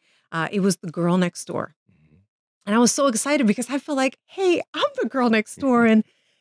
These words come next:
Speaker 1: you know, the industry is finally seeing that Latinos and, and, and, and African Americans can be, like, the girl next door. Yeah.
Speaker 2: Yes.
Speaker 1: And so I was super excited for this role. And I, I show up and I,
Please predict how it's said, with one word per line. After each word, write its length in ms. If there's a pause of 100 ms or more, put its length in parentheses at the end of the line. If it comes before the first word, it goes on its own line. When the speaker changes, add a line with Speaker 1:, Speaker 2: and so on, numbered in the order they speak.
(140)
Speaker 1:
you 60
know, 120
the 160
industry 440
is 240
finally 400
seeing 520
that 240 (360)
Latinos 760
and, 220
and, 340
and, 380 (260)
and 120
African 300
Americans 520
can 180
be, 240
like, 340 (220)
the 220
girl 340
next 300
door. 240
Yeah. 180 (180)
Speaker 2:
Yes. 240 (320)
Speaker 1:
And 140
so 320
I 100
was 160
super 280
excited 440
for 140
this 240
role. 320
And 140
I, 180 (260)
I 40
show 340
up 360
and 120
I, 160